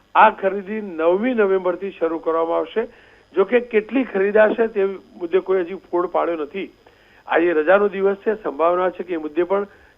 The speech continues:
સત્વરે ફોડ પડાશે. મને જે જાણકારી છે એ પ્રકારે,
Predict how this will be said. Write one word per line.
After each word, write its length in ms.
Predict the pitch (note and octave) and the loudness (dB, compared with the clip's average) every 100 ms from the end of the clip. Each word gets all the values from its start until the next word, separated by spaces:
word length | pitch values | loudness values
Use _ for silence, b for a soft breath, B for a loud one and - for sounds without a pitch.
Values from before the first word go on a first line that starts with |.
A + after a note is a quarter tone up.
| - | -2
સત્વરે 340 | F3 E3 F#3+ | -2 0 -2
ફોડ 320 | F#3+ - F#3 F#3+ | -2 2 2 2
પડાશે. 440 | G3 G3 G3 A3 - B B - | 2 2 2 -4 -12 B B 4
મને 220 | F#3 B3 | 8 8
જે 160 | A#3+ A3+ | 6 2
જાણકારી 460 | F3+ E3+ F3 E3+ | 2 2 -2 -2
છે 120 | D#3+ | -4
એ 20 | E3+ | -4
પ્રકારે, 500 | F3 E3 F3 F3 | -2 0 0 -4